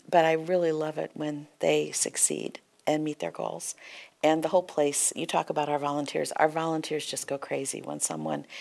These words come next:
succeeds at their goal or when they succeed in getting their G E D. I mean, we celebrate that like it is you just got your master's or something, you know, we just really,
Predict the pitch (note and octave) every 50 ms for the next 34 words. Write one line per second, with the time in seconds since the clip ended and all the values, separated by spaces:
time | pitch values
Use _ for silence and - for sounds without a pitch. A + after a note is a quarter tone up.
0 | - - - - - - - - - - F3+ F3 E3 E3 D#3+ D#3+ - - - C#3
1 | C#3 C#3 - - E3 E3+ F#3 F#3 F#3 E3+ D#3+ D#3 D#3 D3+ D#3 D3+ - - - -
2 | - - - - C#3 C#3+ C#3 - E3 D#3 D3+ D3+ D3 D3 C#3 - - - - -
3 | - - - D#3+ D#3 D#3 D#3 D3 C#3+ D3 C#3+ D3 D3 D3 D3+ C#3+ C#3 C#3 C#3 C3+
4 | - - C#3 - - C#3 - D3 C#3+ C#3+ - - - _ - - _ _ _ _
5 | - - D3+ D3 C#3+ C#3 D3+ - D3 C#3+ C3+ - - - - D3 - - D3+ D3+
6 | - - D3+ D3+ - - - C#3 C#3 C#3 - C#3+ D3+ - - - B2 C3+ C#3 B2+
7 | - - - - - - - - - - - _ - C#3 C3+ C3 - - - -
8 | C3 C#3 - - A#2+ A#2 A#2+ A#2 A2+ A2 - - - - - - - - - -
9 | - - - - - C3+ C3 - _ - - B2+ C3 C3 B2+ C3 B2+ C#3+ C#3+ C3
10 | - - - - - - B2+ B2 B2 B2+ C3 B2+ B2 B2+ B2 B2 B2